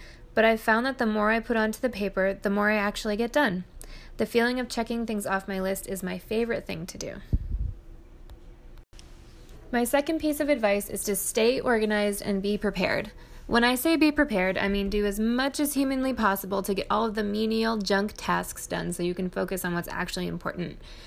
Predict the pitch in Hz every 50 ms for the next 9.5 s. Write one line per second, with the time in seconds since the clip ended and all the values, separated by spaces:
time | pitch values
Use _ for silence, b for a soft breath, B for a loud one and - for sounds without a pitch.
0 | B B B - - 226 226 - 247 220 214 214 214 220 220 247 247 254 254 240
1 | 240 226 - 233 202 214 202 190 190 190 - 196 190 196 196 208 208 196 190 185
2 | 190 196 - 214 208 208 208 190 170 165 180 - - 220 220 220 220 - - 196
3 | 185 180 185 185 180 196 185 180 180 175 - 165 170 170 170 - - - 208 208
4 | - B B B B B B B - 196 202 214 208 - 202 202 202 202 208 220
5 | 226 226 240 240 220 202 208 202 196 202 185 185 185 180 196 175 180 180 175 -
6 | - - - - 202 196 185 190 190 208 202 202 - - - - 226 247 269 320
7 | 311 285 277 254 226 196 190 175 170 175 175 - 196 - 208 185 196 185 196 196
8 | 180 - - 196 190 208 214 226 226 214 202 208 202 202 196 190 190 185 185 185
9 | 185 180 180 170 - - - 190 - -